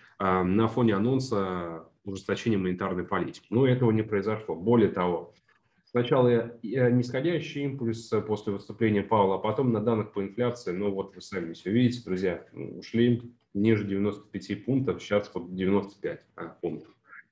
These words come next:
А, что это значит? Что будет с долларом дальше? Ну, есть уже версия, что, скорее всего, доллару не нужны, э, или он просто устал уже от, эм,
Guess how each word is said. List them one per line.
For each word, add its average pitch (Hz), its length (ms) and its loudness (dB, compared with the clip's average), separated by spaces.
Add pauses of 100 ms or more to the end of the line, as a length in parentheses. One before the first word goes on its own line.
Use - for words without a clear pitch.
(440)
А, 98 360 2
что 160 300 6
это 113 180 4
значит? 101 280 2
Что - 240 0
будет 139 280 0
с - 20 -6
долларом 123 420 2
дальше? 127 720 -2
Ну, 131 120 -2
есть 127 340 0
уже 98 200 -4
версия, 139 420 -2
что, 98 440 -4
скорее 110 440 -2
всего, 110 340 0
доллару 120 520 2
не 98 580 0
нужны, 127 640 0
э, 90 260 -6
или 95 460 -2
он 110 260 2
просто 101 320 -4
устал 87 480 -4
уже 82 140 -12
от, - 240 -20
эм, 87 360 -2